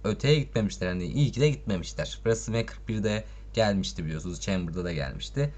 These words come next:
WrestleMania kırk birden sonra hiç gözükmemesinin sebebi oymuş. Yani fiziksel olarak bunu kaldıramayacağını söylemiş. Ya kardeşim zaten Travis Scott saçmalıktı ya. Sırf Rock'a orada şey yapmak için, sırf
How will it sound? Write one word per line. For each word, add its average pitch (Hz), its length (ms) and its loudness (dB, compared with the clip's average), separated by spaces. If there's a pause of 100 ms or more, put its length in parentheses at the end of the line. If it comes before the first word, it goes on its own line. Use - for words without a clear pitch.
(120)
WrestleMania 120 460 2
kırk - 200 -10
birden 123 180 2
sonra 123 240 2
hiç 131 220 -2
gözükmemesinin 110 640 0
sebebi 113 380 2
oymuş. 107 400 4
Yani 82 220 -2
fiziksel 104 440 0
olarak 110 360 4
bunu 104 120 0
kaldıramayacağını 87 1040 0
söylemiş. 80 640 -4 (1500)
Ya 95 220 2
kardeşim 110 440 2
zaten 113 240 6
Travis 113 280 2
Scott - 560 -4 (200)
saçmalıktı 143 760 4
ya. 92 360 2 (280)
Sırf - 380 0
Rock'a 139 240 4
orada 127 260 4
şey 120 180 2
yapmak 117 300 2
için, 107 120 -6
sırf 143 360 2